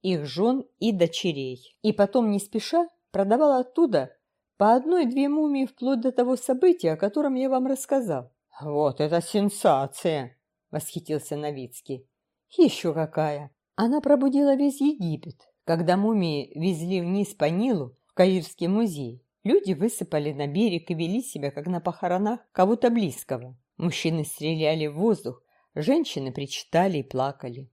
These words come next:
"Как все это необыкновенно!" произнес Томик. "Необыкновенно!" задумчиво согласился Новицкий. Беньковский, разумеется, пообещал показать им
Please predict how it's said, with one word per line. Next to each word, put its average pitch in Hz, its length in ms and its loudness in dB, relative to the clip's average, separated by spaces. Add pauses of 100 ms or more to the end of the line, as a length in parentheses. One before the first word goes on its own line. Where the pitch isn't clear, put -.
(160)
"Как 156 220 -6
все - 240 -4
это 160 180 -2
необыкновенно!" 170 880 -2
произнес 135 540 -4
Томик. 123 320 -6 (420)
"Необыкновенно!" 147 1500 0 (200)
задумчиво 165 720 -2
согласился 156 760 -6
Новицкий. 147 680 -10 (160)
Беньковский, 269 720 2
разумеется, 240 640 2
пообещал 196 600 0
показать 175 640 -2
им 202 420 -4